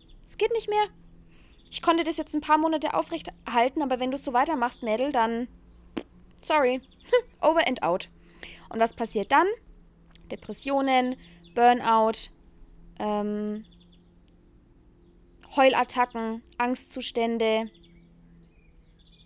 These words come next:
Die Energie ist einfach weg, weil dein Körper nichts mehr produzieren kann. Alle Speicher sind leer. So, das war jetzt mal eine Ebene. Ja? Du siehst, Energie ist schon abstrakt und gleichzeitig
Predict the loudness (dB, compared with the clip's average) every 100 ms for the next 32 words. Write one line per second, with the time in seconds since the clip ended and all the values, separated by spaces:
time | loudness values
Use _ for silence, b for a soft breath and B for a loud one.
0 | -20 -20 -20 -20 -20 _ _ -16 -2 0
1 | 0 0 -4 -4 -2 -4 -4 -12 -4 -2
2 | -2 -8 -20 _ _ b b 0 2 2
3 | -2 2 2 2 0 -2 -4 -6 -6 -4
4 | -6 -6 -4 -2 -4 -6 -4 -4 -4 -10
5 | -20 -20 0 2 4 0 -2 -2 0 0
6 | 0 -4 -2 -2 0 0 -2 -10 -20 -20
7 | -20 -20 B B B B B B -4 -2
8 | -2 2 2 2 0 0 0 -2 2 2
9 | 2 0 -4 -4 -6 -8 -12 -20 -20 -14
10 | -4 -2 -2 B B -10 -4 -4 -2 -2
11 | -2 -4 -12 b b _ _ _ _ -2
12 | 0 -2 -4 -6 -4 -2 -2 -4 -4 -6
13 | -4 -4 -4 -8 -6 -4 2 2 2 -2
14 | 0 0 0 -4 -6 -12